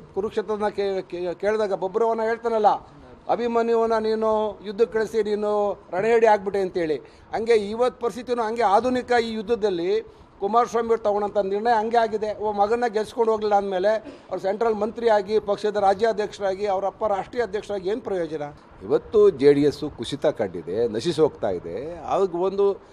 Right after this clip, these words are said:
ಒಂದು ಪಕ್ಷ ನಶಿಸೋದಾಗ ಸ್ವಾಭಾವಿಕವಾಗಿ ಶಾಸಕರು ಬೇರೆ ಕಡೆ ಮುಖ ಮಾಡ್ತಾರೆ ಅನ್ನೋ ದೃಷ್ಟಿಯಲ್ಲಿ ಮಾತಾಡಿದ್ದೇನೆ ಹೊರತು ಈ ಆಪರೇಷನ್ನು ಇದೆಲ್ಲ ನನಗೇನು ಗೊತ್ತಿಲ್ಲ, ನನಗೆ ಸಂಬಂಧ ಇಲ್ಲದೆ ಇರೋ ವಿಚಾರ. ನಾನಿವತ್ತು ಪೂರ್ತಿ ನನ್ನ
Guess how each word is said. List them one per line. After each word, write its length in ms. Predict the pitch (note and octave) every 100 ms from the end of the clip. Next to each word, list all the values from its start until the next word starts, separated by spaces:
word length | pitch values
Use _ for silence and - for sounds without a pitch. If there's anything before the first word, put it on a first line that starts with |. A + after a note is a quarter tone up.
| - - -
ಒಂದು 400 | E3+ G3+ G3+ G3+
ಪಕ್ಷ 300 | G3+ F#3 A3+
ನಶಿಸೋದಾಗ 640 | G3+ F3+ - F#3+ E3+ E3
ಸ್ವಾಭಾವಿಕವಾಗಿ 1120 | D#3+ C3+ C3+ F3+ F#3 F#3 D#3+ D3+ D#3+ D#3+ D3+
ಶಾಸಕರು 600 | - A#2+ D3 F#3 - D#3
ಬೇರೆ 220 | B2 C3
ಕಡೆ 220 | C3+ B2+ A#2+
ಮುಖ 200 | G#2 D3+
ಮಾಡ್ತಾರೆ 500 | C3+ B2 A#2 A2+ A2+
ಅನ್ನೋ 140 | G2+
ದೃಷ್ಟಿಯಲ್ಲಿ 340 | G#2 - D#3+
ಮಾತಾಡಿದ್ದೇನೆ 580 | A#2+ G#2+ A2 G2+ G2 F2
ಹೊರತು 380 | E2 E2 A2 B2 - - - - G2
ಈ 40 |
ಆಪರೇಷನ್ನು 640 | F#2+ F#2 G2+ F#2+ G2+ F#2 F#2+
ಇದೆಲ್ಲ 220 | F#2+ A2+
ನನಗೇನು 400 | G#2+ G2 F#2 G2+
ಗೊತ್ತಿಲ್ಲ, 500 | F2 G2+ A#2+ A2+ B2+
ನನಗೆ 260 | A#2 G2+ F2+
ಸಂಬಂಧ 320 | F#2 C3 C3+
ಇಲ್ಲದೆ 180 | B2+ A#2
ಇರೋ 120 | A2
ವಿಚಾರ. 320 | G2+ - G#2 C#3 - - - - F2+
ನಾನಿವತ್ತು 580 | A2+ C3+ B2+ A#2+ - F3 - - - - - -
ಪೂರ್ತಿ 420 | B2+ F3+ G#3 G#3+
ನನ್ನ 300 | F#3 D#3 D#3